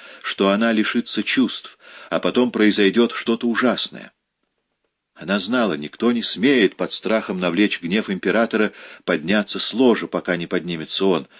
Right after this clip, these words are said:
но у нее и без того уже не хватило бы сил встать на ноги. А до конца пира было еще далеко.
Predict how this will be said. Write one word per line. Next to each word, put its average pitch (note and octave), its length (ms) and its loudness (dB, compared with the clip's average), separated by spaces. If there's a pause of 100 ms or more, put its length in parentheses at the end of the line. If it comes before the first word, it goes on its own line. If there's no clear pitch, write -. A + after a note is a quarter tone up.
(340)
но F2 300 -2
у G2 80 -2
нее F2+ 400 2
и G2+ 80 2
без F#2+ 200 -2
того G#2 380 4
уже C#3 220 0
не C3 80 -2
хватило G#2+ 500 -2
бы F2+ 100 -2
сил F2+ 360 -2 (280)
встать - 500 -2
на C#2+ 260 -8
ноги. A#1 320 -16 (1160)
А E2 120 -2
до E2+ 100 0
конца G#2+ 400 2
пира E3 380 4
было C3 260 4
еще B2+ 400 2
далеко. G2 580 -6